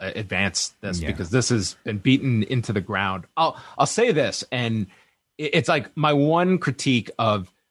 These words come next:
Speaker 1: the ladder match that we saw earlier, and it's directly, like, what Jeff Hardy was so able to build, like, make a name for himself along with that, that whole group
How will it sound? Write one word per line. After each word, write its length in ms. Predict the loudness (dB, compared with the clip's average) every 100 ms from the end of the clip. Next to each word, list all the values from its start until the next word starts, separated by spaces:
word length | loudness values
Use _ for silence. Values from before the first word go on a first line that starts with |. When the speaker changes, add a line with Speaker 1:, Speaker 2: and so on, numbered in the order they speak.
| _
Speaker 1:
the 80 | -4
ladder 320 | 0 2 2
match 300 | 2 2 0
that 120 | -2 -2
we 80 |
saw 240 | 0 0 0
earlier, 540 | 2 0 0 -2 -4 -2
and 140 | -2
it's 220 | -2 -6 _ _ -8
directly, 840 | -2 0 0 2 2 4 4 2 _ _ -6
like, 140 | -6 _ _ _
what 320 | -4 0 0 2
Jeff 240 | 0 2
Hardy 360 | 4 4 2 0
was 440 | 0 0 -2 -6
so 600 | -6 0 2 2 0 -2 -8 _
able 280 | -8 -4 -4
to 200 | 0 0
build, 600 | 0 2 4 4 2 -4 _ _
like, 180 | -4 0
make 160 | 0 2
a 60 |
name 220 | 2 2 2
for 180 | 2
himself 420 | 2 2 2 2 2
along 280 | 2 2
with 160 | 2 2
that, 220 | 0 -2 _
that 180 | -6 -4
whole 360 | 0 2 4 2
group 440 | 0 0 0 -4